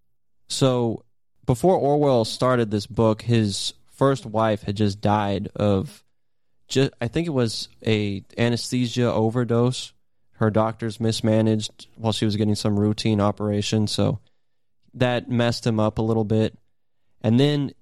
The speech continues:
he actually got tuberculosis,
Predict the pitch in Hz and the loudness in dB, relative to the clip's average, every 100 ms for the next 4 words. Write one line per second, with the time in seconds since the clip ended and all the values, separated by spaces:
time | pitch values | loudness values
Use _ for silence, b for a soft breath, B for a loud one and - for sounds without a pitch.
0 | _ - - 143 143 113 113 - 120 113 | _ -14 0 4 4 2 -2 -2 -2 2
1 | 110 98 - - 110 113 101 104 110 110 | 0 -2 -8 -4 0 0 -2 0 0 0
2 | 95 101 - - | -4 -4 -6 -14